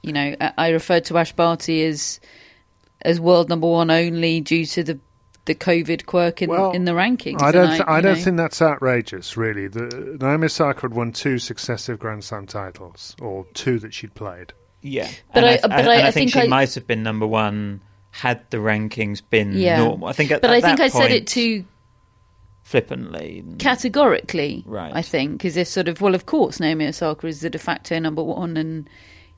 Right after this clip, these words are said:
Speaker 1: you know, yeah, I don't know. I, I wouldn't.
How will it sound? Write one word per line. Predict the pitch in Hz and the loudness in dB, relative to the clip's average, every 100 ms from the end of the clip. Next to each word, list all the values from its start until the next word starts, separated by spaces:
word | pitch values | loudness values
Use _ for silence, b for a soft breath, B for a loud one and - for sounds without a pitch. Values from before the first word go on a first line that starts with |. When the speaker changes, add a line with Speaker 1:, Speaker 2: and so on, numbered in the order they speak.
| _ | _
Speaker 1:
you | 208 | -4
know, | 160 160 156 _ _ _ _ _ _ _ _ _ _ _ _ _ _ _ _ _ _ | -4 -4 -8 _ _ _ _ _ _ _ _ _ _ _ _ _ _ _ _ _ _
yeah, | 202 143 - | -4 -4 -8
I | 165 | -8
don't | 170 160 | -4 -4
know. | 151 143 - | -4 -6 0
I, | 196 - | 2 4
I | 220 | 4
wouldn't. | 226 202 - | 2 0 -6